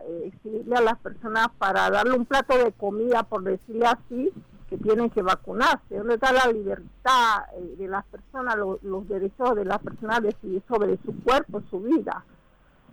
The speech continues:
Entonces, para que se le dé un bono de ciento veinte dólares mensual, un pla-, es como que una persona yo le ofrezco, le vaya a dar un plato de comida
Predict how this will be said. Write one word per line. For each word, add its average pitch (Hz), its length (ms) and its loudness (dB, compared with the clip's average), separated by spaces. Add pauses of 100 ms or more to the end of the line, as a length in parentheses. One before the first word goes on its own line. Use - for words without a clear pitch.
(300)
Entonces, 233 500 2 (260)
para 202 220 0
que 196 160 -10
se - 100 -12
le 196 120 0
dé 202 60 2
un 240 260 2
bono 262 280 2
de 196 140 -4 (100)
ciento 247 360 -4
veinte 262 320 -2
dólares 208 480 0
mensual, 196 720 -2 (800)
un 233 140 0
pla-, 254 400 0
es 214 260 -4
como 269 220 -6
que - 100 -6
una 214 220 2
persona 247 400 -2
yo 247 160 4
le 240 440 6 (340)
ofrezco, 220 640 -2
le 190 160 6
vaya 185 200 4
a - 20 6
dar 220 240 6
un 233 60 -4
plato 247 280 0
de 247 120 4
comida 247 440 4